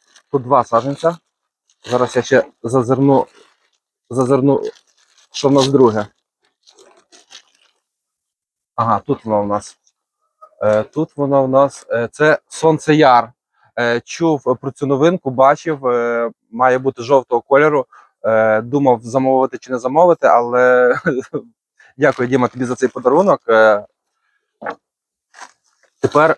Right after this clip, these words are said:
переходимо до наших чубуків. Е,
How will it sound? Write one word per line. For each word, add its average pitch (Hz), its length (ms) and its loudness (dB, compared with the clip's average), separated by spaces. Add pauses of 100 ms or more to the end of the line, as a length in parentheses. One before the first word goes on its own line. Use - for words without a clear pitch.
(120)
переходимо 135 420 0
до 139 100 0
наших 139 280 0
чубуків. 190 520 0 (2250)
Е, 120 540 2